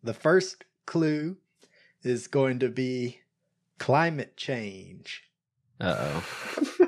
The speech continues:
Speaker 2: <laughs>
Speaker 1: The second clue
Speaker 2: <laughs> Avoid that one.
Speaker 1: is going to be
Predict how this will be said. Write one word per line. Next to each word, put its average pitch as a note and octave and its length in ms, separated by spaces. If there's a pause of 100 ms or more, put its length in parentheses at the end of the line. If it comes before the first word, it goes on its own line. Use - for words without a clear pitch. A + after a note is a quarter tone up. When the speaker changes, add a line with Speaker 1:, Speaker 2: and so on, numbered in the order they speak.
(160)
Speaker 2:
<laughs> D3 380
Speaker 1:
The C3 120
second F3+ 500 (100)
clue C3+ 460
Speaker 2:
<laughs> C3 100
Avoid B2+ 440
that G#2 160
one. C#3 220
Speaker 1:
is B2+ 200
going C3+ 320
to C3+ 100
be C3+ 480